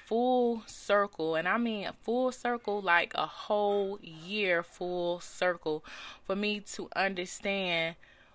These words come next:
what it is that I needed to understand. Like, when I tell you God sharpened my vision,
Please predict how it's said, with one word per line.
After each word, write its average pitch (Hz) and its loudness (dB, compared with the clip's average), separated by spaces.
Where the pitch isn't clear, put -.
what 190 2
it 247 0
is 233 -2
that - 0
I 202 6
needed 180 -4
to - -8
understand. 160 -6
Like, 143 -2
when 175 0
I 359 6
tell 269 0
you 233 -2
God 196 2
sharpened 170 -2
my 143 -2
vision, 180 -8